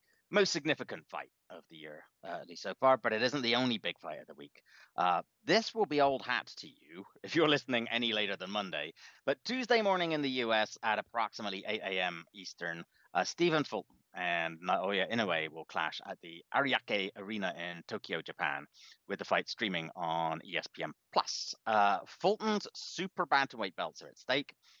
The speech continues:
as are both men's unbeaten records, and also potentially a great deal more. The Transnational Boxing Ratings Board has Inoue number one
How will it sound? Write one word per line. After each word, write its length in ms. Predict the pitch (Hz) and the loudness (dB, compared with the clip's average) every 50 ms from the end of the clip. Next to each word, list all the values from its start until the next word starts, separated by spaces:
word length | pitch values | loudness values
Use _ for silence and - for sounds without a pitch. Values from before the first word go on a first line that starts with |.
| _ _ _ - | _ _ _ -2
as 200 | 98 104 104 95 - | 0 0 0 -2 -4
are 200 | 98 92 87 82 - - | -6 -4 -4 -6 -8 -10
both 160 | 80 76 - _ | -14 -14 -14 _
men's 180 | 76 76 73 - | -18 -18 -16 -16
unbeaten 360 | 76 69 - 87 82 - 82 | -16 -14 -14 -16 -16 -12 -6
records, 400 | 80 98 107 - - 113 104 - | -2 -2 -2 0 -2 -2 0 2
and 100 | - 190 | 2 4
also 200 | 233 285 - 339 | 2 2 0 -4
potentially 440 | - 294 - 247 214 202 - 185 147 | -8 -6 -4 -4 -4 -4 -4 -6 -6
a 40 | 117 | -4
great 200 | - 123 104 - | -2 -2 -2 -2
deal 120 | - 101 92 | -2 -2 -2
more. 260 | 92 95 82 - - - - - - - - - _ - | -2 -4 -6 -6 -10 -16 -20 -20 -20 -20 -20 -20 _ 2
The 140 | 135 135 123 | 2 2 4
Transnational 800 | - - - 208 233 240 220 - 185 165 147 151 - 160 135 | 4 4 6 6 6 6 4 2 2 2 2 0 -2 -4 -4
Boxing 300 | 120 120 107 - - 113 | -2 -4 -4 -4 -4 -4
Ratings 260 | 95 90 76 76 78 - | -2 -2 -4 -4 -10 -18
Board 240 | - 78 80 78 | -16 -16 -14 -10
has 180 | - 87 82 - | -8 -8 -8 -6
Inoue 340 | - 123 135 143 135 127 120 | -2 0 2 4 4 4 2
number 240 | 110 104 95 95 90 | 2 0 0 -2 -2
one 400 | 85 90 95 95 104 127 147 | 0 4 4 6 6 4 2